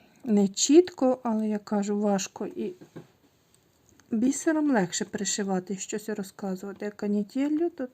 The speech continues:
це потрібно уважно. І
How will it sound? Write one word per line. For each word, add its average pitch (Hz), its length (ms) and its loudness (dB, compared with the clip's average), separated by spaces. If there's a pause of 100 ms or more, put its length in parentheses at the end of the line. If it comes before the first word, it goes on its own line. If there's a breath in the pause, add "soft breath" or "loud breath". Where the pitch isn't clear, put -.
це 247 400 -6
потрібно 240 600 -4
уважно. 208 600 -2 (1160 loud breath)
І 233 140 0